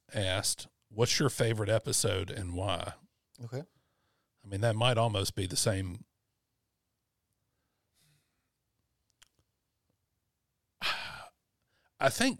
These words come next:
Speaker 1: my singular favorite episode is the one,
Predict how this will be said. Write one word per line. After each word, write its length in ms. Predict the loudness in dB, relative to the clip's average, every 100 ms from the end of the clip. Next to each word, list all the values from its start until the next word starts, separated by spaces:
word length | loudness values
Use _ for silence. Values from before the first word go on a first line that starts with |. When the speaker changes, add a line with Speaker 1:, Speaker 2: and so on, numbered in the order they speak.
| -6
Speaker 1:
my 240 | -2 0 2
singular 680 | 2 2 2 4 4 0 -4 _ _
favorite 520 | -8 0 2 2 0
episode 760 | -2 -2 0 0 -2 -6 -8 -16 _ _ _ _ -6
is 600 | 0 2 2 -2 -4 -6 -8 _
the 140 | -4 -2
one, 560 | 0 0 -2 -6 -10